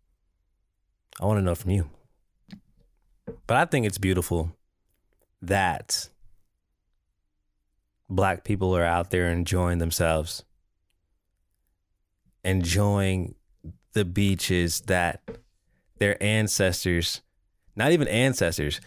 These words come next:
people who are wading in the waters are still living till this day.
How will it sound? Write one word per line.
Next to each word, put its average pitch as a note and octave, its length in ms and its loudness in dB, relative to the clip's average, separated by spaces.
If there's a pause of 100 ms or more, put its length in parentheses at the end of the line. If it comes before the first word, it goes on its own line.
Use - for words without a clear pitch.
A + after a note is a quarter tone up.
(640)
people G3 420 4
who D#3 140 4
are C3 100 6
wading C3+ 440 4
in C3 100 2
the A#2+ 80 4
waters B2+ 540 2
are G#2 100 0
still D3+ 480 2
living B2+ 560 2
till C3 260 2
this A2 380 2
day. G#2 540 0